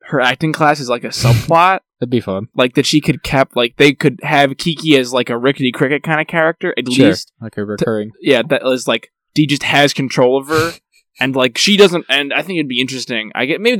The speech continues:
Speaker 1: they, they very much still could, 'cause she might just be like, "But your acting class, Miss
Speaker 2: Yeah.
Speaker 1: Reynolds." And, like, the, all the guys are like,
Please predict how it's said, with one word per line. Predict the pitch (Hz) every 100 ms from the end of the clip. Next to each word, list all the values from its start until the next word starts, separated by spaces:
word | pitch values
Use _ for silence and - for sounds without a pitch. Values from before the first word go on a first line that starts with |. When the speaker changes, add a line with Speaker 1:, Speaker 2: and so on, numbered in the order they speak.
| 175
Speaker 1:
they, | 151
they | 151
very | 160 160
much | 139 117
still | - 123
could, | - 131 135
'cause | - -
she | 135
might | 120 117
just | 117
be | 120
like, | 113 - _ _ -
"But | 175
your | 180
acting | 220 220 175
class, | 147 123 113 -
Miss | 131 120
Speaker 2:
Yeah. | 135
Speaker 1:
Reynolds." | 131 165 180 - - - -
And, | 131 143
like, | 135 123
the, | 123 139
all | 151 151
the |
guys | 139 135 151
are | 147
like, | 113